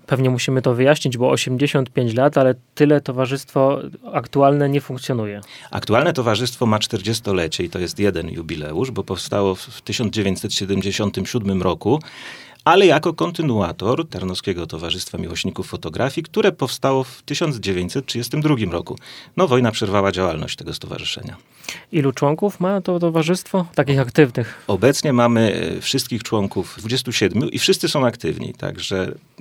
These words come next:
Speaker 2: jesteśmy zadowoleni, mamy bardzo wiele młodych osób, a na wystawie swoje prace prezentuje dwudziestu dwóch autorów, także procent jest bardzo dobry.
Speaker 1: Szukać pewnie,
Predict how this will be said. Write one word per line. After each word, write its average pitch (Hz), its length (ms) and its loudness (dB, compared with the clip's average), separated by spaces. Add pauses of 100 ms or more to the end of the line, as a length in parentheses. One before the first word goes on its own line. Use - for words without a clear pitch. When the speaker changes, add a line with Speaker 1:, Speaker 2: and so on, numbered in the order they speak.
(100)
Speaker 2:
jesteśmy 123 400 -2
zadowoleni, 143 480 2
mamy 135 200 0
bardzo 135 260 0
wiele 127 200 2
młodych 117 320 2
osób, - 300 -2 (680)
a 170 60 6
na 202 100 6
wystawie 135 360 0
swoje 120 220 -2
prace 117 280 0
prezentuje 120 500 -2
dwudziestu 156 420 -4
dwóch 185 180 -2
autorów, 175 420 -2
także 165 400 -4 (400)
procent 196 340 0
jest 160 120 -2
bardzo 104 260 -2
dobry. - 240 -10 (120)
Speaker 1:
Szukać - 380 2
pewnie, 127 480 2